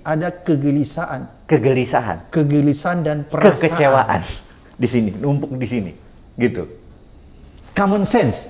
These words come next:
Speaker 2: Common sense.
Speaker 1: Oh,
Speaker 2: Ada
Speaker 1: common
Speaker 2: di sini.
Speaker 1: sense masyarakat ada di sini?
Speaker 2: Ada di sini.
Speaker 1: Oke.
Speaker 2: Gitu. Jadi kalau lihat dari dua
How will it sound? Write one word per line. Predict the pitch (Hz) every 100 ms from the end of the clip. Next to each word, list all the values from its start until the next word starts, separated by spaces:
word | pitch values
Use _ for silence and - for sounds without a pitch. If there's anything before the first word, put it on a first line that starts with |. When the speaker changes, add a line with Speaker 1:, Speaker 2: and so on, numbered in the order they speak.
| -
Speaker 2:
Common | 156 165 143
sense. | 123 82 80 -
Speaker 1:
Oh, | 110
Speaker 2:
Ada | 104 117
Speaker 1:
common | 156 -
Speaker 2:
di | -
sini. |
Speaker 1:
sense | 214 -
masyarakat | 180 156 170 175
ada | 147
di | 143
sini? | 117
Speaker 2:
Ada | 123 110
di | 101
sini. | 98 90 71
Speaker 1:
Oke. | - - 120
Speaker 2:
Gitu. | 107 - 71 - - - - - -
Jadi | 139 143
kalau | 175 156
lihat | 147 147 139
dari | 117 110 120 110 - - -
dua | 110 104 104 98 95